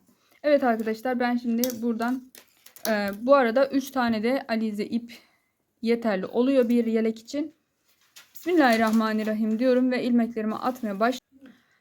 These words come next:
Modelimiz on beş ve katlarından oluşuyor arkadaşlar. E, şöyle bakın. On beş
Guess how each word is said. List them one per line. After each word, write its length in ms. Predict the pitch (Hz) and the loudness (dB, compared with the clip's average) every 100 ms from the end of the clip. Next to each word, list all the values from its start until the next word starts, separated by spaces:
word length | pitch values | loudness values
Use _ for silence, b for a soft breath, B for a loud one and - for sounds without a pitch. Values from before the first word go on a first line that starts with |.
| - | 2
Modelimiz 440 | 254 285 294 320 - | 4 6 4 4 2
on 180 | 285 285 | 4 4
beş 180 | 294 | 4
ve 80 | 285 | 0
katlarından 480 | 277 269 277 277 277 | 0 0 2 4 4
oluşuyor 340 | 254 240 240 | 2 0 0
arkadaşlar. 580 | 220 214 214 214 - 285 - - - _ _ | -2 -2 -6 -6 -4 -6 -6 -14 -18 _ _
E, 200 | 226 220 | -6 -6
şöyle 360 | 220 233 208 202 | -4 -4 -2 -6
bakın. 380 | 202 247 247 B B B B B | -4 -6 -6 B B B B B
On 280 | - 240 233 | 0 4 6
beş 280 | 233 254 | 4 0